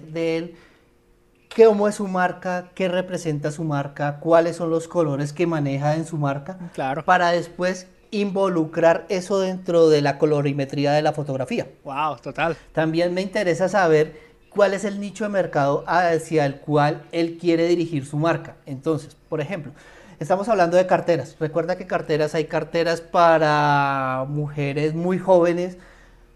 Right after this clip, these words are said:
Speaker 1: adolescentes, mujeres jóvenes que están en la universidad, también están las mujeres jóvenes, pero que ya so-, ya son profesionales. Están las mujeres en una edad más madura y por último están las mujeres ya bastante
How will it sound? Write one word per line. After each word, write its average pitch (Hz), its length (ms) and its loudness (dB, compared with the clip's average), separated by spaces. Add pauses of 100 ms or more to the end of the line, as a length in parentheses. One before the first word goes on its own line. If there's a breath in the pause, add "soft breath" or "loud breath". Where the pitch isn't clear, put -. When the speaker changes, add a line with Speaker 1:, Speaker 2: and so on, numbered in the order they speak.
(160)
Speaker 1:
adolescentes, 165 1040 2 (240)
mujeres 156 680 0
jóvenes 170 400 2
que 175 60 -6
están 151 220 -4
en 143 80 -2
la 156 80 -2
universidad, 147 800 -2 (300 loud breath)
también 147 460 0
están 156 260 -2
las 160 140 0
mujeres 147 400 0
jóvenes, 196 640 0 (100)
pero 156 300 2
que 151 100 -4
ya 147 160 2
so-, 165 300 -4
ya 160 140 -2
son 165 160 -4
profesionales. 175 840 -2 (400 loud breath)
Están 156 300 0
las 165 100 2
mujeres 165 480 0
en 165 120 -2
una 151 440 -2
edad 147 500 2
más 165 400 2
madura 180 600 2
y 208 140 -10
por 175 200 -2
último 156 300 -6
están 156 220 -2
las 139 120 2
mujeres 143 420 -4
ya 135 360 6
bastante 147 1040 -2